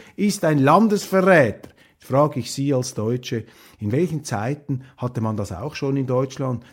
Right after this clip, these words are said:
dass jede Regierungskritik als Verrat am Vaterland angeschaut wurde?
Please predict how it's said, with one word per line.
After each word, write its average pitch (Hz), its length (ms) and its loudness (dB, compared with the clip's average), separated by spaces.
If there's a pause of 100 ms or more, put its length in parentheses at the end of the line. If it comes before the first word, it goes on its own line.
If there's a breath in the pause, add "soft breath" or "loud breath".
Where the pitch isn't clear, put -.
dass 139 120 -2
jede 160 280 4
Regierungskritik 156 1200 0 (240 loud breath)
als 131 380 2 (100)
Verrat 151 720 0
am 127 100 0
Vaterland 143 580 0
angeschaut 139 580 -2
wurde? 135 220 -4